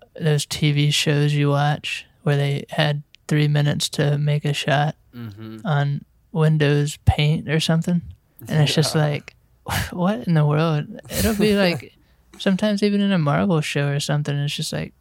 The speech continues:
Speaker 1: "This is a disaster. Like, why did they put this sh-, shot in there or this scene?"
Speaker 2: Yeah.
Speaker 1: It's not like that. It's just kind of a testament to really stretching your money. And at least for me, as a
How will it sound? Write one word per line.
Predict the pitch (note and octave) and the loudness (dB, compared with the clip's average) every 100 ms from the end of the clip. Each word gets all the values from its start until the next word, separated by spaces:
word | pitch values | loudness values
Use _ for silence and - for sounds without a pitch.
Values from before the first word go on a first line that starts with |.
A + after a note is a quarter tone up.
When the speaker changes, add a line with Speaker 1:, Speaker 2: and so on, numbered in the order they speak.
| _ | _
Speaker 1:
"This | - F3+ - - | -6 -4 -4 -6
is | E3+ D3 D3+ - - | -4 -4 -6 -10 -16
a | - D#3+ | -6 -2
disaster. | D3+ D3 D3+ C#3 C#3+ - C#3+ | -2 -2 -2 -4 -4 -6 -6
Like, | - D3 | -6 -4
why | D#3+ D#2+ | -2 -2
did | D#3+ | -4
they | - | -6
put | - - | -8 -6
this | - | -6
sh-, | - - - _ _ - | -8 -10 -14 _ _ -16
shot | - - - | -8 -6 -6
in | - | -8
there | - E3+ - | -8 -8 -6
or | D3 | -4
this | D#3+ - | -2 -2
scene?" | - D#3+ D#3 E3+ | -2 -4 -6 -8
Speaker 2:
Yeah. | - - - - - _ _ _ _ - - | -12 -18 -20 -20 -20 _ _ _ _ -20 -6
Speaker 1:
It's | F3+ - | -4 0
not | F#3 E3+ | 0 2
like | C#3+ D3 | 0 -4
that. | - - - - | -8 -12 -16 -2
It's | E3 D#3 | 0 2
just | F3 D#3+ - - _ _ - - | 0 0 -2 -12 _ _ -16 -4
kind | F3 | 2
of | F3 | 2
a | |
testament | D3+ D#3+ D3+ - D3+ D#3 | 2 2 0 2 0 0
to | - D3 D3+ - - - - - | 0 2 0 -2 -8 -20 -12 2
really | D#3+ D3+ C#3+ | 4 4 2
stretching | - D#3 D3 D3+ | 2 0 2 0
your | D3 C#3+ | 0 0
money. | C#3+ D3 C#3+ C#3+ D#3+ | 0 -2 -2 -4 -4
And | - C#3+ C#3 D3+ _ | -6 -6 -6 -10 _
at | F3+ | 2
least | E3 - | 2 2
for | - | 0
me, | D3 D3 D3 D3 D3 - | 2 4 2 2 -2 0
as | D3+ D3 | 0 2
a | D3 C#3 | 2 0